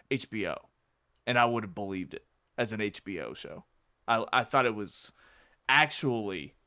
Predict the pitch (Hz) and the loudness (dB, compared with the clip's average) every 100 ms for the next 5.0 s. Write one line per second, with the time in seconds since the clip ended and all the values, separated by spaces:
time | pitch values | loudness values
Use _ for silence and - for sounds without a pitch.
0 | _ 156 190 214 - 139 117 104 - 151 | _ 6 8 8 4 0 2 -2 2 8
1 | 156 165 127 107 113 - _ _ - 160 | 8 8 2 -4 -6 -14 _ _ 0 2
2 | 160 147 123 - 120 - - - 170 160 | 4 2 2 -4 -6 -4 -4 6 8 8
3 | 95 78 - _ _ _ _ _ _ _ | 4 -6 -12 _ _ _ _ _ _ _
4 | _ - 120 - - 165 156 110 76 | _ -2 0 -2 4 8 8 6 0